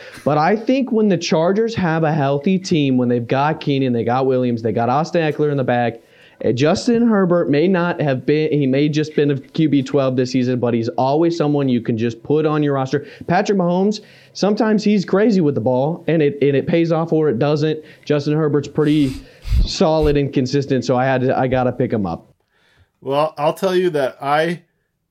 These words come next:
Speaker 2: super wanted to bench Justin Herbert for Trevor Lawrence.
Speaker 1: Hey, I do like Trevor Lawrence.
Speaker 2: <laughs> Yeah. That was tough. Um, did we,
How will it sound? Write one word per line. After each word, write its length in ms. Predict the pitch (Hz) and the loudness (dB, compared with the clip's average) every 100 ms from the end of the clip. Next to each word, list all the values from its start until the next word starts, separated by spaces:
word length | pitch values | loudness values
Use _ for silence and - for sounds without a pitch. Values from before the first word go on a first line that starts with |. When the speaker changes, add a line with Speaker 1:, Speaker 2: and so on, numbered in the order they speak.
| _ | _
Speaker 2:
super 680 | - - - 185 185 175 156 | -14 -12 -6 -2 -2 -2 -4
wanted 340 | 143 143 131 123 | -2 -4 -6 -8
to 80 | |
bench 380 | 123 127 123 - | -10 -8 -8 -8
Justin 340 | 135 120 - 110 | -8 -8 -8 -8
Herbert 380 | 120 110 113 | -6 -4 -6
for 100 | - | -12
Trevor 300 | 113 123 110 104 | -10 -6 -6 -6
Lawrence. 520 | 104 95 95 - - _ _ _ _ _ _ _ _ - - 381 320 | -8 -10 -14 -20 -20 _ _ _ _ _ _ _ _ -20 -2 2 4
Speaker 1:
Hey, 220 | 180 160 | 6 6
I 240 | 165 190 | 6 4
do 240 | 190 208 226 | 2 2 2
like 260 | 202 170 | 2 2
Trevor 300 | 170 175 151 | 0 0 2
Lawrence. 500 | 147 151 117 110 - _ | 2 2 0 -4 -10 _
Speaker 2:
<laughs> 380 | _ - - - | _ -20 -20 -8
Yeah. 160 | 147 - - - 160 - - 147 - - _ _ _ _ _ _ - | -6 -6 -16 -8 -8 -8 -18 -20 -20 -20 _ _ _ _ _ _ -10
That 100 | 123 | -4
was 180 | 127 117 | -2 -4
tough. 420 | - 131 101 - _ | -4 -2 -2 -8 _
Um, 380 | 143 147 123 101 _ _ _ | 0 2 2 -2 _ _ _
did 160 | 151 151 | -4 -2
we, 540 | 170 214 233 240 220 | -2 -4 -6 -8 -10